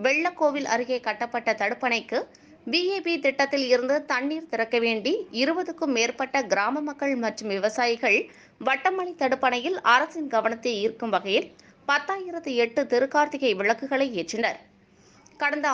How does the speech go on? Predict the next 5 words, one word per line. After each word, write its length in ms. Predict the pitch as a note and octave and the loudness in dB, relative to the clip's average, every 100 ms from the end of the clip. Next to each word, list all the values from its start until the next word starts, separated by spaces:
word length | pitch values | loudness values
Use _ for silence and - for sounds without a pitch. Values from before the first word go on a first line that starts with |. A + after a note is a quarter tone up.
| C4 | 2
ஆயிரத்து 360 | D4 D#4+ D#4+ | 0 -4 -8
தொள்ளாயிரத்து 520 | C#4 B3 B3 B3+ C4 B3+ | -2 2 2 2 -2 -4
எண்பதாம் 420 | G3+ G#3 G#3 G#3+ | -2 0 0 2
ஆண்டு 260 | G#3+ G#3+ D4+ - | 0 0 -2 2
திருப்பூர் 420 | D#4 D#4+ F4 | 0 2 0